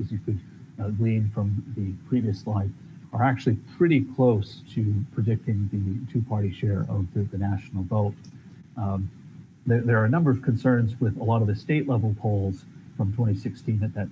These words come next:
may have carried over into twenty twenty. And I'll, I'll illustrate some of those here. Particularly in the battleground states, in those very same states, um, that Doctor Andreasen, you know,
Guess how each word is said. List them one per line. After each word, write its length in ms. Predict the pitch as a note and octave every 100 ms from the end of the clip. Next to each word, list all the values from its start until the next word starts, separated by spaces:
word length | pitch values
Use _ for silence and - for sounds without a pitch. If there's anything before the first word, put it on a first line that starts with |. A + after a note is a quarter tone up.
| -
may 300 | C3+ G#2+ A#2
have 200 | A2 G#2
carried 260 | C3+ G#2 F#2+
over 380 | G2 G2 G2 F#2+ - -
into 640 | - G2+ G2 - G2 G#2 A#2+ -
twenty 180 | A2 F#2+
twenty. 420 | - A2 G2 E2+ - - - - - - -
And 100 | G#2
I'll, 140 | F#2+
I'll 160 | G2 F#2 F#2
illustrate 400 | A#2+ A2 - F#2+ F2 - A2+
some 120 | G#2
of 60 | F2
those 180 | F#2 -
here. 240 | G2 F2 - - - - - - - - - - - - - -
Particularly 440 | D#3+ D4 D4+ F#3
in 60 | E3
the 80 | C3
battleground 720 | C#3+ D#3+ E3 B2 A#2+ G#2+ G2+
states, 460 | - G2 F#2 - - -
in 120 | A2+
those 220 | B2+ B2+
very 320 | C3 C#3 D3
same 380 | C#3 C#3 B2+ B2+
states, 600 | A#2 - A2 - - - - -
um, 440 | G#2+ G2+ G2 G2 G#2
that 140 | G#2+
Doctor 240 | G#2 G2 A#2
Andreasen, 720 | G2 G2 B2+ B2+ B2+ A2+ A#2
you 80 |
know, 100 | -